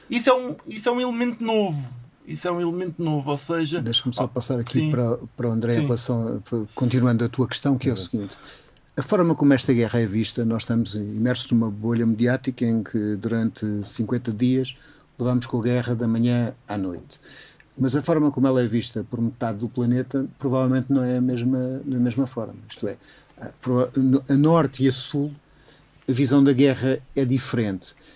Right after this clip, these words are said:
Speaker 2: E provavelmente, eh, os países do sul veem até com algum desagrado,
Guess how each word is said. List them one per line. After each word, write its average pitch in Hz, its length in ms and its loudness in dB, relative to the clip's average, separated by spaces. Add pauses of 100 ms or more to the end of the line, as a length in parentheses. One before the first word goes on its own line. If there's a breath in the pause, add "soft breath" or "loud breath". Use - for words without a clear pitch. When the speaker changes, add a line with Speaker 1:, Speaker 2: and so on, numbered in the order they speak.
(280 soft breath)
Speaker 2:
E 131 80 -2
provavelmente, 143 960 2
eh, 143 680 2
os 139 240 0
países 147 460 4
do 127 180 4
sul 131 480 4
veem 120 460 6
até 117 260 2
com 117 280 0
algum 113 400 2
desagrado, 107 680 -2